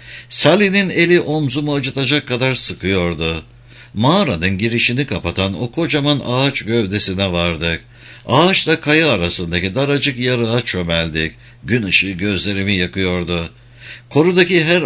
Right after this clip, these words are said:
ağacı teker teker dikkatle gözden geçirdim. Her yere bakındım. Bir şeycikler göremedim. Ama oradalardı, biliyordum. Dünyanın bu en usta avcıları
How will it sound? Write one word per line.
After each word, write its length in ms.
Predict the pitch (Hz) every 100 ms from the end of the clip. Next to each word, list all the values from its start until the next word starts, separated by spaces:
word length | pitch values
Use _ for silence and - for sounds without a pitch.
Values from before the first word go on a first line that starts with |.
| -
ağacı 440 | 90 82 82 104
teker 420 | - 120 147 151
teker 380 | 147 135 143 123
dikkatle 500 | 120 - 143 143 131
gözden 560 | 117 104 104 85 101 92
geçirdim. 580 | 90 87 90 80 90 87
Her 160 | 143
yere 320 | 135 113 117
bakındım. 580 | 92 90 92 87 85 80 - - -
Bir 200 | 98 139
şeycikler 640 | - 92 87 95 - 101
göremedim. 760 | 95 90 85 92 85 78 82 73 - - - - - -
Ama 220 | 170 208
oradalardı, 760 | 202 196 90 85 80 73 76
biliyordum. 600 | 98 160 180 85 71 73 65 - - - 85
Dünyanın 540 | 135 170 170 180 170
bu 140 | 156 -
en 160 | 180
usta 300 | 165 135 -
avcıları 840 | 147 120 107 90 95 87 82 101